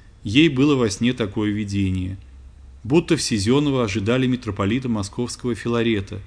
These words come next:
и она вышла навстречу. Но в светлой мантии со струями и под золотою митрою она узнала дорогие черты святого лика старца Илариона.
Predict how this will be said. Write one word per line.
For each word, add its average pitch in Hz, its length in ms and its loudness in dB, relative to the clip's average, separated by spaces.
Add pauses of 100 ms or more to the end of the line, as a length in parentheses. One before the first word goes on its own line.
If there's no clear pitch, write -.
(420)
и 113 80 -2
она 123 240 2
вышла 123 320 -2
навстречу. 104 680 -4 (800)
Но 104 140 0
в 98 40 -4
светлой 139 440 2
мантии 123 520 0
со 104 180 -8
струями 107 720 0 (380)
и 117 100 -4
под 104 160 0
золотою 107 540 2
митрою 104 580 0 (360)
она 117 260 4
узнала 143 400 4
дорогие 123 420 2
черты 117 380 -2
святого 110 520 0
лика 123 440 -2 (300)
старца 107 540 -2
Илариона. 101 720 0